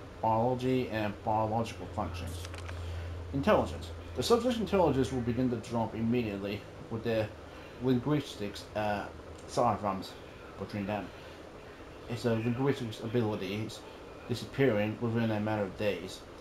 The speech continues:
Finally, they will lose their capability, sorry, capacity to reason and their humanity. G will be a creature of pure instinct, driven only to,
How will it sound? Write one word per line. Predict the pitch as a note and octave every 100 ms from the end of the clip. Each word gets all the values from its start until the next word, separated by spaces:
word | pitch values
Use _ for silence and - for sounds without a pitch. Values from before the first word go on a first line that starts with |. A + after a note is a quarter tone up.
| - -
Finally, | C#3 F3 F3+ F3+ E3 -
they | C3+
will | C3+
lose | B2 D3 D3+ C3+
their | B2+ A#2+ A#2 A2
capability, | - B2+ C3 C3+ C3+ G#2+ - G#2 - - - - - - - - - - - - - - - - - - -
sorry, | - G#2 - -
capacity | C3 B2 G2 F#2 G#2+
to | - A2+ G#2+ G#2+ A2
reason | C3 A2 G2 A2 A2+ - -
and | A#2 A2+
their | A#2
humanity. | A2+ B2 A#2 A2+ G#2+ - - - - - - - - -
G | A#2+ G3
will | G#3+ G#3
be | D#3 D3 C#3+ C3+
a | B2+
creature | - D3+ C#3+ B2
of | -
pure | D3 C#3+
instinct, | B2 A2 - F2 - -
driven | A#2 A#2+ B2
only | C3 C3
to, | B2+ A#2+ A2+